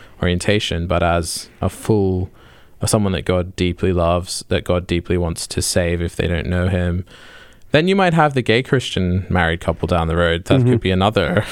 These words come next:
Speaker 2: Uh-huh.
Speaker 1: situation. What do you do then? Well, they already kind of believe in God and Jesus and stuff.
Speaker 2: Uh-huh.
Speaker 1: And that's a trickier one
Speaker 2: Mm-hmm.
Speaker 1: 'cause they'll probably have an opinion. They'll probably have studied scripture.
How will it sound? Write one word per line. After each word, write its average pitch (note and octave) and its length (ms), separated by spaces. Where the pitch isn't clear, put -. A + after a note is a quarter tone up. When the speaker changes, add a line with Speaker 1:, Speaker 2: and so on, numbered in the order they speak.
Speaker 2:
Uh-huh. B2 500
Speaker 1:
situation. G2 680
What A2 120
do B2 60
you A#2+ 80
do A2+ 180
then? G#2 260
Well, F#2+ 80
they G2+ 140
already G#2+ 280
kind G#2 220
of F#2 180
believe F#2+ 360
in F#2 140
God E2+ 220
and E2+ 120
Jesus F2 420
and D#2 120
stuff. - 440
Speaker 2:
Uh-huh. B2 380
Speaker 1:
And G2+ 100
that's C#3 220
a C3+ 60
trickier B2 560
one E2+ 280
Speaker 2:
Mm-hmm. C3 140
Speaker 1:
'cause B2+ 120
they'll A#2 160
probably A2 420
have G2+ 200
an F#2 100
opinion. D3 920
They'll G#2+ 100
probably G2 300
have F2+ 140
studied E2+ 360
scripture. C3 1000